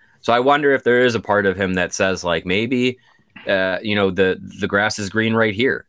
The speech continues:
and I don't need to see if it's any greener anywhere else. Um, and, and when he says, like,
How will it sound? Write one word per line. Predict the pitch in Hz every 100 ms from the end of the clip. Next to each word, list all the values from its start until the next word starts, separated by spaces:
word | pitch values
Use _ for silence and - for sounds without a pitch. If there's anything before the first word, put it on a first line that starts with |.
| _
and | 85
I | 92
don't | 95 98
need | 104
to | 98
see | - 107
if | 98 98
it's | 92
any | 98 95
greener | 87 107 98
anywhere | 92 92 90 92 92
else. | 104 - - - _ _ _ -
Um, | 85 80 82
and, | 107 110
and | 120
when | 120 123
he | 120
says, | - 135 123 107
like, | 101 92